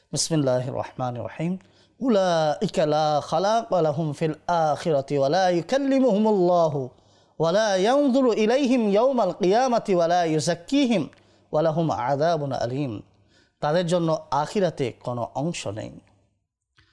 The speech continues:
আল্লাহ সুবহানাহু ওয়া তাআলা কিয়ামতের দিন তাদের সাথে কথা বলবেন না, তাদের দিকে দৃষ্টি দিবেন না এবং তাদেরকে পবিত্র করবেন না,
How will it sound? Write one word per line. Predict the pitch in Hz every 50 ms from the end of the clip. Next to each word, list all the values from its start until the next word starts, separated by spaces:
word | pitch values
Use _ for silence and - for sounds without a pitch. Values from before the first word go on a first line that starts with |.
| _ _
আল্লাহ | - 143 165 170 180
সুবহানাহু | 175 - 190 160 - - 196 208 214 220 196 214 220
ওয়া | 214 202
তাআলা | 190 196 185 196 208 196
কিয়ামতের | - 214 196 185 196 220 208 - 220 196
দিন | 185 226 233 214
তাদের | - 208 190 202 208
সাথে | - - 214 - 226 233 233 233 - - _ _ _ _ _ _ _ _ _
কথা | - - - - 285
বলবেন | 247 226 190 165 139 127 -
না, | - 67 - - - _ _ _ _ _ _ _ _ _ _ _ _ _ _ _ _ _
তাদের | - 135 139 147 170 170 165
দিকে | 180 170 - - 170 160 147 - - _ _ _ _ _ -
দৃষ্টি | 147 156 180 - - - 175
দিবেন | 139 135 120 113 104
না | - - - - - - _ _ _ _ _ _ _ _ _ _ _ _ -
এবং | 180 220 262 254
তাদেরকে | - 247 247 247 285 233 302 240
পবিত্র | - - 202 240 311 294 - - 285
করবেন | 202 190 180 151 139 135 -
না, | 113 - - -